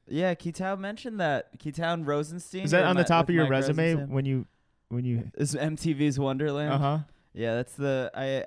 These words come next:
Speaker 1: ask, uh, people to introduce me with that, that credit <laughs> at
Speaker 2: You know him
Speaker 1: shows.
Speaker 2: from M T V's Wonderland.
Speaker 1: <laughs>
Speaker 2: Please welcome to the stage.
Speaker 1: Yeah, like, twelve people watched that.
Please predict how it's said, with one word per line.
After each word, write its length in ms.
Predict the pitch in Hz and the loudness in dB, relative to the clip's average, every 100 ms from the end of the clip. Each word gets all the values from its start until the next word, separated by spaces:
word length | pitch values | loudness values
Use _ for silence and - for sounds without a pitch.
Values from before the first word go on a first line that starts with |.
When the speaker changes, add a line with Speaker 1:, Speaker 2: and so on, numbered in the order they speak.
| - | -2
Speaker 1:
ask, 380 | 127 127 - - | -4 -4 -12 -8
uh, 360 | 123 123 120 113 | -2 -2 -2 -4
people 340 | 135 120 120 | -6 -6 -8
to 120 | - | -8
introduce 480 | 95 113 117 113 113 | -10 -10 -8 -8 -8
me 140 | 120 113 | -8 -6
with 180 | 110 - | -6 -6
that, 300 | 110 107 - _ | -6 -6 -10 _
that 200 | 120 107 | -8 -6
credit 500 | - 123 113 120 104 - - - | -6 -6 -4 -6 -8 -12 -6 -4
<laughs> 400 | - - - - | -4 -6 -12 -12
at 240 | - 135 120 | -6 -6 2
Speaker 2:
You 100 | 170 | 6
know 160 | 190 226 | 8 8
him 60 | |
Speaker 1:
shows. 40 | 208 | 6
Speaker 2:
from 140 | 196 | 6
M 140 | 180 196 | 4 2
T 100 | 208 | 0
V's 240 | 202 185 | 0 0
Wonderland. 680 | 156 196 226 190 160 165 180 117 131 120 185 170 190 | 2 2 4 2 2 0 -4 -8 -8 -4 -4 -4 -6
Speaker 1:
<laughs> 640 | - - - - - - - | -10 -14 -16 -20 -20 -20 -8
Speaker 2:
Please 260 | 110 95 | -4 -2
welcome 320 | 117 123 127 120 | -2 -2 -4 -6
to 100 | 117 | -6
the 100 | 113 | -6
stage. 800 | - 143 160 160 151 139 107 - - - | -2 2 4 4 4 2 -6 -10 -10 0
Speaker 1:
Yeah, 140 | 147 | 0
like, 180 | 135 135 | 0 -4
twelve 480 | - 151 165 180 - | -6 -2 -2 -2 -4
people 380 | 180 165 127 | -6 -4 -4
watched 380 | 107 110 113 - | -2 -4 -6 -12
that. 240 | - 73 | -20 -20